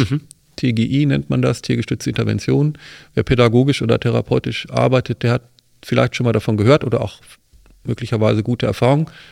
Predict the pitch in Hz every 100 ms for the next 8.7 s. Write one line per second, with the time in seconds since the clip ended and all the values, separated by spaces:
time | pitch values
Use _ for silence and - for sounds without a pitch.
0 | - 131 131 - 127 127 - 117 - 135
1 | 147 131 113 104 - 127 - - 131 123
2 | 123 110 104 107 110 104 101 98 110 101
3 | 107 101 98 98 107 120 120 120 120 -
4 | - - - _ - 117 104 - 180 156
5 | - 117 117 117 107 101 - 95 101 -
6 | 104 101 98 95 - 90 - _ _ _
7 | - 113 104 101 - - 101 104 127 107
8 | 110 120 - 107 120 95 92